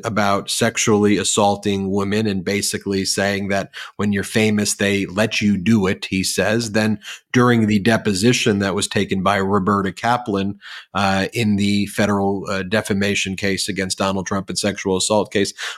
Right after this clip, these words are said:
one of the things that Donald Trump said is either unfortunately or fortunately, that's the way it's been historically for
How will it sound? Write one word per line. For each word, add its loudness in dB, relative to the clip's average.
one 2
of 2
the 2
things 0
that 0
Donald 2
Trump 2
said 2
is 2
either 2
unfortunately 2
or 0
fortunately, 2
that's 0
the 2
way 4
it's -2
been 2
historically 0
for 0